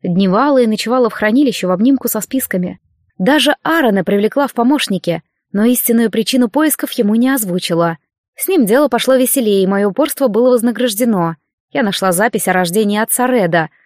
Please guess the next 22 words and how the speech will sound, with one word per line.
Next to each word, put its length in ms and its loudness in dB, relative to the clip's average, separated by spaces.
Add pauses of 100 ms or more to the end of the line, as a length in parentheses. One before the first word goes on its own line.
(200)
Тогда 380 -2
он 140 2
был 160 4
Ридьярдом 600 0
Стратерн, 680 -4 (320)
младшим 500 2
братом 480 2
Артура 440 0
Стратерна, 760 0 (220)
отца 420 -2
леди 260 4
Мелании, 600 2
дедушки 480 0
Мариона. 680 2 (420)
Детали 420 -4
сошлись. 560 -4 (500)
А 80 -6
я 160 2
уже 140 0
думала, 300 2
что 220 0
ошиблась, 500 0